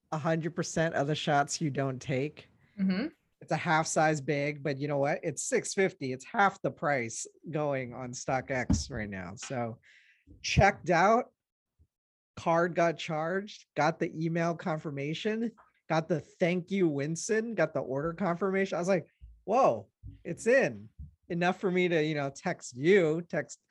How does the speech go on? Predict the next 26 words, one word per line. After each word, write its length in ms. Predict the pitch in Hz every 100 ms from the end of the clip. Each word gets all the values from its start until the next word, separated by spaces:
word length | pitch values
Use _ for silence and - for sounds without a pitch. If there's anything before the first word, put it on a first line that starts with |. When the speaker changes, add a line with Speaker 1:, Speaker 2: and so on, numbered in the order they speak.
| - _ _
Speaker 1:
text 340 | 180 - - - _
a 40 | -
couple 260 | 175 160
other 260 | 147 180 196
friends 380 | - 139 143 156
and 80 | 143
be 80 |
like, 220 | 143 143 - -
"I, 400 | 135 151 147 139 -
I 120 | 156
don't 100 | 175
know, 140 | 196
I'm, 300 | 156 139 135 -
maybe 260 | 127 139 151
they'll 160 | 160
still 260 | 165 - 175
cancel 440 | 170 180 180 131
it." 180 | 131 117 _ _ - _ _
So 120 | 175
I 140 | 160
go 240 | 143 170 175
through 240 | 180 175
the 100 | 165
whole 220 | 175 180
weekend 480 | 170 160 156 151 151
thinking, 560 | 156 139 147 143 135